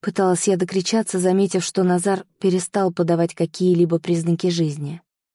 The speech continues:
Кулак Волкова замер в паре сантиметров от лица поверженного монстра. Тяжело дыша, он осмотрел бездыханное тело бывшего партнёра по бизнесу.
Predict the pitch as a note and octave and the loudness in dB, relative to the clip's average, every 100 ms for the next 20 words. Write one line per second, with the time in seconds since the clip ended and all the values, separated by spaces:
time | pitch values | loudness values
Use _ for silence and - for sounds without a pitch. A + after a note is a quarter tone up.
0 | _ _ _ _ _ _ G#3 A3 G#3+ - | _ _ _ _ _ _ 2 2 2 2
1 | G3+ F#3 F#3+ F#3 F#3 G3+ F#3+ F3 - F#3+ | 0 2 2 0 2 2 2 0 -2 0
2 | F3+ E3+ F#3 F3 F#3 F#3 F3+ E3+ F3 F3+ | 0 0 -2 0 0 0 0 -4 -2 -2
3 | E3+ - G3+ - - F3+ E3+ F3 E3+ F3 | -2 -2 -4 -4 -2 0 2 0 2 0
4 | E3 E3+ E3+ D#3+ C#3+ - - - _ _ | 2 2 2 0 -2 -10 -12 -16 _ _
5 | _ _ _ _ _ _ - F3+ D#3+ E3 | _ _ _ _ _ _ -6 -2 2 2
6 | E3 E3+ E3 G#3 F#3+ E3+ E3+ - F3 F#3 | 2 2 0 0 2 0 0 -2 -2 0
7 | F3 E3 E3 F3 F3+ E3+ E3 D#3+ D#3 F3+ | 0 0 -2 -2 0 2 2 0 0 0
8 | F3 E3+ F3 E3 - E3 D#3+ E3 - E3 | 0 0 -2 -2 -2 -2 -2 -6 -2 -2
9 | D#3+ E3 D#3+ D#3+ D#3 D#3+ E3+ - - | -2 -2 -2 -4 -4 -6 -8 -8 -14